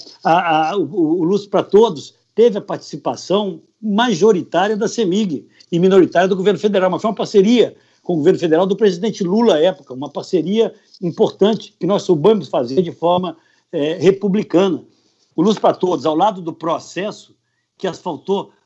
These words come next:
mais de seis mil quilômetros de novas, eh, rodovias, eh, em Minas Gerais,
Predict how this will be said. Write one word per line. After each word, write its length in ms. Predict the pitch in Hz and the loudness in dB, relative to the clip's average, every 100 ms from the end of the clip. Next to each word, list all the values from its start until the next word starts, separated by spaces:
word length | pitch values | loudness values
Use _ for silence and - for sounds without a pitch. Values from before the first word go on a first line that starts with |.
| _ | _
mais 340 | 151 170 220 208 | -10 -2 -2 -2
de 80 | 185 | -4
seis 460 | - 220 233 139 | -4 0 0 0
mil 260 | 156 190 220 | 0 0 0
quilômetros 960 | - 165 160 220 208 156 135 131 - - | 0 4 6 6 2 0 -2 -6 -8 -14
de 240 | 139 120 | -10 -2
novas, 720 | 170 165 214 220 160 175 127 - _ - | 2 4 4 2 -2 -6 -6 -12 _ -6
eh, 80 | 143 | -4
rodovias, 880 | 147 135 175 151 117 196 196 151 - _ _ - | -2 0 2 0 0 2 2 0 -8 _ _ -6
eh, 380 | 139 143 139 - _ | 0 2 0 -4 _
em 120 | 180 | -2
Minas 240 | 208 185 147 | 0 0 0
Gerais, 480 | 135 156 196 165 | 0 2 0 -2